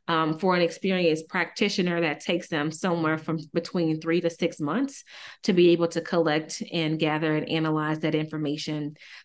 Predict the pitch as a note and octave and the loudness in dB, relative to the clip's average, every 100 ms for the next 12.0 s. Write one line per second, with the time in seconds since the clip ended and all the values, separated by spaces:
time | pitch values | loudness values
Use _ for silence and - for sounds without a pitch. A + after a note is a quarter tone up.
0 | - G3+ F#3+ F#3 F3+ E3+ E3+ E3+ E3 - | 0 2 4 2 2 2 2 -2 -6 -2
1 | F#3+ F#3+ E3+ D#3+ D#3 - E3+ D#3+ D#3+ D3 | 2 4 4 2 0 -2 0 0 0 -2
2 | D3 D3+ - _ D#3+ D#3+ D#3 D#3+ C3 B2+ | -2 -6 -20 _ 0 0 0 0 0 -4
3 | G1+ - - _ _ _ _ _ _ F3 | -8 -12 -16 _ _ _ _ _ _ 0
4 | D#3+ D#3 F3+ F3+ F#3 A#3 C4 A#3+ F#3 F#3+ | 2 0 0 2 4 4 6 4 6 6
5 | F3 D#3+ E3+ F#3+ - G3 G3+ G#3+ A#3 - | 6 6 6 2 0 0 4 4 4 0
6 | G3+ F#3+ F3 E3 F3 E3+ E3+ D#3+ D#3+ - | 2 2 2 -2 2 4 2 -2 -4 -2
7 | C#3 - - E3 E3+ E3 D#3+ D#3 D#3 D#3+ | -2 -2 -4 0 2 0 -2 -2 -2 0
8 | D3+ D#3+ D#3 D3+ D#3 - D3+ D3+ - D#3+ | 0 2 2 0 -2 -6 -6 -6 -6 -6
9 | C#3+ - C#3+ - D3+ C#3 - - - - | -6 -6 -6 -6 -8 -8 -10 -20 -20 -16
10 | - F3 E3+ F3 G#3 - A3 G#3+ G#3+ F3+ | -2 0 2 2 0 2 2 4 4 4
11 | E3 D#3+ D#3+ F3 E3 D#3 D3 C3 A#2+ - | 2 2 0 -4 0 -2 -2 -4 -8 -10